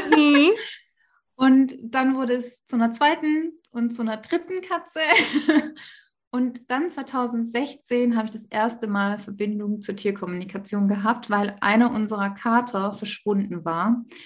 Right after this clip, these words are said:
Speaker 2: Der
Speaker 1: Mhm.
Speaker 2: kam nicht nach Hause. Und am nächsten Tag habe ich gedacht, „Ah, Mist, wo ist er? Was, was tun?“ Habe bei Google eingegeben, „Katze verschwunden, was machen?“ Und dann gab's halt so ein paar Internetforen-Einträge. Und der dritte oder vierte Google-Eintrag war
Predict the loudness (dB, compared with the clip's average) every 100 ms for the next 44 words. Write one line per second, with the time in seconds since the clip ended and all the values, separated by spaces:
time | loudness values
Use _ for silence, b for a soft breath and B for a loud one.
0 | B 0 2 2 0 -6 -10 -6 0 2
1 | 4 4 2 2 B B B B _ 0
2 | 2 2 2 0 -4 -4 -2 -2 -4 -8
3 | -8 -6 -6 -8 -8 -2 2 4 4 0
4 | -2 -2 0 0 0 -2 -6 -8 -10 -10
5 | -12 -2 2 4 4 2 2 2 0 2
6 | 0 2 2 2 0 -2 -4 0 0 0
7 | -2 B B -6 -6 -6 -6 -6 -4 -2
8 | 0 -2 -6 -6 -2 0 0 0 2 2
9 | 0 0 0 -2 -2 -6 -6 -12 -10 -8
10 | -2 -2 -2 -8 -6 0 0 0 -4 -6
11 | -6 -6 -6 0 0 0 b b b b
12 | _ -2 -2 -2 0 2 2 0 0 0
13 | 0 0 0 0 -2 -4 -2 -4 -2 -4
14 | -2 -2 -4